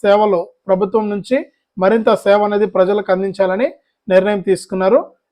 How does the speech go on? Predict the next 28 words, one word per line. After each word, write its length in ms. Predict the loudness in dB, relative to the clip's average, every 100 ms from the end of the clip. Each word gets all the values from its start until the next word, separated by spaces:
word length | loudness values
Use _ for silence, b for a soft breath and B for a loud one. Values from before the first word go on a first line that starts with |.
| -8
ఇక 100 | 0 2
రాష్ట్ర 280 | 2 2 0
వ్యాప్తంగా 320 | 0 -2 -4
ఉన్నటువంటి 400 | -4 -4 -4 -4 2
వాలంటీర్లందరినీ 800 | 4 4 2 -2 -2 -2 -4 -6 -4
కూడా 120 | -2 0
విధుల్లోకి 420 | -2 -2 -2 -4 -6
అయితే 140 | -8 -10
తీసుకుంటారు. 560 | -12 -12 -8 -2 0 -2 -6 _ _ -12
ఇక 80 | -4 0 4
ఎవరిని 300 | 4 4 2 0
విధుల్లోకి 420 | -2 -2 -2 -4 -8
తీసుకుంటున్నారనేది 760 | -8 -8 -8 -6 -4 -4 -6 -6
చూస్తే 260 | -6 -2 -2 -2 _ _ -4
ఎవరైతే 320 | 2 4 4 2 2
ప్రస్తుతానికి 540 | -2 -2 -4 -4 -2 -2 -4 _ _ _ 2
రాజీనామా 500 | 4 4 0 0 0 -2
చేయకుండా 320 | -2 -2 -2 0
ఉన్నటువంటి 340 | -2 -4 -4 -2
లక్షా 260 | -4 -4 -2
యాభై 240 | -2 -2 -2
వేల 140 | -4 -4
మంది 120 | -6 -2
వాలంటీర్లను 560 | 0 -2 -4 -4 -2 -4
అయితే 200 | 0 -2 -2 _ _ _ -2
యథావిధిగా 560 | 4 6 6 4 2 2 0
కొనసాగిస్తామని 800 | -6 -2 -2 -2 -6 -8 -6 -6
కూడా 160 | -4